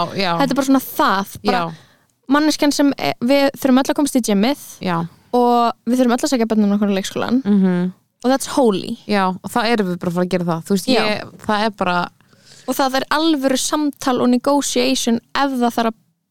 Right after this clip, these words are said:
Speaker 2: bregða út frá því.
Speaker 1: Já,
Speaker 2: Geturðu
Speaker 1: akkurat.
Speaker 2: hugsað þér, er hægt að redda þessu öðruvísi?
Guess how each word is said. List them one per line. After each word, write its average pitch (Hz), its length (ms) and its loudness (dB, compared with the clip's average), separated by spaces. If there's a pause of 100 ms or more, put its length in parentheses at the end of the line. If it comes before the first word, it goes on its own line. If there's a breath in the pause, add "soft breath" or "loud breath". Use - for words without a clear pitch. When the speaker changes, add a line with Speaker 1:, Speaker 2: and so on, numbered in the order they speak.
Speaker 2:
bregða 254 320 2
út 226 160 0
frá - 140 -4
því. - 80 -6 (160)
Speaker 1:
Já, 208 160 2 (260)
Speaker 2:
Geturðu 277 220 0
Speaker 1:
akkurat. 269 80 -4
Speaker 2:
hugsað 277 500 0
þér, 240 220 0 (800 soft breath)
er 277 120 2
hægt 269 140 0
að 254 80 0
redda 240 160 -4
þessu 214 100 0
öðruvísi? - 360 -4